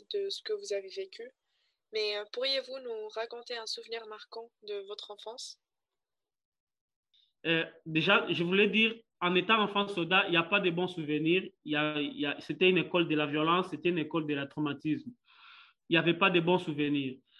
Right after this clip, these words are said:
Speaker 2: Alors, ce que je, je garde de plus horrible, les jours que je devais totaliser treize ans,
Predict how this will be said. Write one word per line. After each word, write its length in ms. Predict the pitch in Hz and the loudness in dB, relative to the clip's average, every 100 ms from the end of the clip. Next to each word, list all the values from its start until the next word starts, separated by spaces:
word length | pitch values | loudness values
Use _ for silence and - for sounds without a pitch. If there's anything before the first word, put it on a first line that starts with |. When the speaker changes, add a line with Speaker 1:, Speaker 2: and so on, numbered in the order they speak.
| - | -4
Speaker 2:
Alors, 360 | 151 160 156 - | 0 2 0 -2
ce 60 | 233 | 0
que 120 | 233 | 2
je, 320 | 196 185 170 | 4 2 2
je 100 | 170 165 | -2 2
garde 300 | 202 202 175 | 2 2 0
de 120 | 170 | 0
plus 260 | - 214 214 | 0 -4 -2
horrible, 600 | 175 208 214 170 151 - _ _ _ - | 0 2 2 0 -2 -6 _ _ _ -6
les 200 | 156 160 | 0 0
jours 280 | 170 226 226 | 0 -2 0
que 120 | 180 | -2
je 100 | 151 | 0
devais 260 | 165 180 190 | 0 0 0
totaliser 540 | 160 160 156 147 170 | 0 0 0 0 -2
treize 320 | - 175 156 | 0 -2 0
ans, 240 | 165 247 | -2 -4